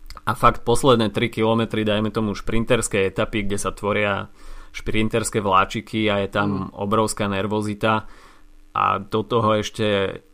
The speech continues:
Speaker 1: nedisciplinovaní ľudia, ktorí si proste chcú fotiť všetko, robiť si selfie alebo jednoducho sú iba neskúsení, nikdy neboli na pretekoch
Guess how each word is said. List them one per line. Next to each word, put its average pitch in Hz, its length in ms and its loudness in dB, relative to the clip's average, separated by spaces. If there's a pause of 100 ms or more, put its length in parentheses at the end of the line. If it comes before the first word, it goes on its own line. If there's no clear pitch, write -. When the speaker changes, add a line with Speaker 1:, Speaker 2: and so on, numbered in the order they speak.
(100)
Speaker 1:
nedisciplinovaní 113 960 2
ľudia, 104 400 0
ktorí 104 640 -4 (240)
si - 240 -12
proste 107 400 -4
chcú 117 240 -6
fotiť 110 320 -2
všetko, - 480 0 (560)
robiť 101 300 -2 (100)
si - 60 -4
selfie 117 580 2
alebo 104 640 2
jednoducho 104 960 -2 (240)
sú 110 240 -2
iba 110 160 2
neskúsení, 110 640 0
nikdy 110 400 0
neboli 113 240 2
na 98 160 -2
pretekoch 117 720 0